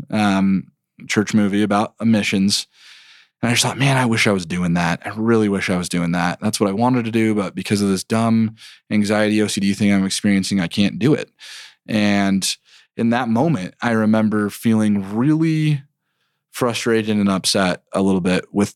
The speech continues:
with God. I had just thought, "Man, all these things." And now, now I, I had this relationship, which I thought was really going well for me. And now that's over. And,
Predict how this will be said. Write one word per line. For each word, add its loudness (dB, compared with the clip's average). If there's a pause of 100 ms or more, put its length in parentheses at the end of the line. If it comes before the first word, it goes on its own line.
(140)
with -2
God. -4 (240)
I 0
had -2
just 0
thought, -2 (500)
"Man, 2
all 2
these 0
things." 2
And -2
now, 0 (720)
now -2
I, -2
I -4
had -2
this -4
relationship, 0
which -2
I 0
thought -2
was -2
really 2
going 2
well 2
for -4
me. 2
And 2
now 0
that's 0
over. 0 (180)
And, 2